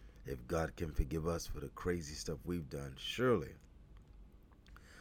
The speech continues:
we have to be able to forgive others for the crazy things that they've done.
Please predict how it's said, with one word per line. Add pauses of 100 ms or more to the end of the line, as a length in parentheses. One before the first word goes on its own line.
(160)
we
have
to
be
able
to
forgive
others
for
the
crazy
things
that
they've
done.